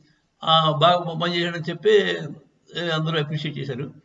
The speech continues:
ఆ తర్వాత వెంటనే ఈ రైట్స్ అయ్యి, ఆ రైట్స్‌లో కూడా చాలా మటుకు ఫైర్‌గా ఉన్నారు. ఆయన చేతకానంత,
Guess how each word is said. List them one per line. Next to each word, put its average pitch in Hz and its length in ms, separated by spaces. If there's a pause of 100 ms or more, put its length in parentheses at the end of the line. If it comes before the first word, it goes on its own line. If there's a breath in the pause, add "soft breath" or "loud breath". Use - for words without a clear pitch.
(640)
ఆ 185 100
తర్వాత 226 480
వెంటనే 214 300
ఈ 190 140
రైట్స్ 190 420
అయ్యి, 208 120
ఆ 180 240
రైట్స్‌లో 208 260
కూడా 214 360
చాలా 185 120
మటుకు 190 480 (320)
ఫైర్‌గా 175 280
ఉన్నారు. 170 300 (920)
ఆయన 143 180
చేతకానంత, 151 800